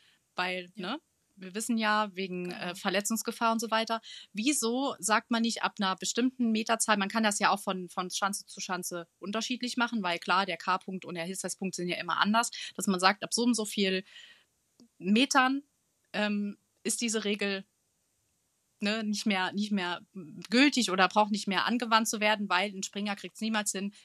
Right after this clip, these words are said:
Speaker 1: einen Telemark da noch zu setzen. Und lieber, man sagt, ähm, derjenige kriegt dann, ähm, das ist dann ausgeklammert, anstatt zu sagen, „Ja, du musst das jetzt eigentlich schon springen, weil du kriegst halt jetzt einfach Punktabzug.“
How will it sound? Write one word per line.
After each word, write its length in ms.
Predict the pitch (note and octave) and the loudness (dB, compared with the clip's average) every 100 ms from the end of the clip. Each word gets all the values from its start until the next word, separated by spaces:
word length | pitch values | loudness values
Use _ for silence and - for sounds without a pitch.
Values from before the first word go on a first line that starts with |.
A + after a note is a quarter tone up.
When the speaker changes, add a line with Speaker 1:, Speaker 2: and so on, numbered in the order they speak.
| - | -12
Speaker 1:
einen 80 | |
Telemark 400 | F#3+ G3 F3+ D3+ - | -4 -4 -2 -4 -4
da 100 | C#3+ | -8
noch 140 | D3+ | -8
zu 120 | - | -10
setzen. 320 | D#3 D3 - | -10 -10 -10
Und 120 | D#3+ F#3 | -8 -4
lieber, 360 | G#3+ B3+ A#3+ - - - | 0 2 2 0 -10 -4
man 160 | F#3+ F#3+ | -2 2
sagt, 400 | F#3+ G3+ G#3 - _ _ - | 4 4 0 -12 _ _ -8
ähm, 360 | F#3+ F3+ F3+ | -4 -4 -6
derjenige 520 | F3+ F#3+ G3 G3+ G3 F#3 | -4 -4 -2 -2 -4 -6
kriegt 220 | G3+ - | -8 -4
dann, 380 | F3 F3+ E3 - - | -4 -4 -8 -16 -12
ähm, 480 | D3 E3+ E3+ F3 - _ _ | -8 -6 -6 -8 -14 _ _
das 460 | - C3+ F#3 F#3+ - | -16 -14 -4 0 0
ist 160 | G3 | 6
dann 120 | G3+ F3+ | 6 8
ausgeklammert, 680 | G#3 B3+ C4+ - B3 A#3+ A#3 | 8 6 2 4 4 4 -2
anstatt 340 | G3 - G#3 | -4 -4 -4
zu 100 | - | -4
sagen, 240 | G3+ G3 F#3+ | -2 -2 -2
„Ja, 120 | G3 | -4
du 100 | F#3+ | -4
musst 260 | G3 B3 | -6 -4
das 120 | A3 A3 | -4 -4
jetzt 180 | G3 | -6
eigentlich 320 | - G3 G3+ - | -6 -6 -8 -10
schon 140 | G3+ | -10
springen, 240 | - A#3+ | -8 -8
weil 120 | G3 F3 | -6 -8
du 60 | |
kriegst 240 | - E3 - | -10 -10 -8
halt 120 | G3+ | -6
jetzt 140 | G#3+ | -6
einfach 240 | D#3+ F#3 F#3 | -8 -10 -6
Punktabzug.“ 640 | C#4+ - D#3 - D3 - | -6 -6 -8 -10 -14 -18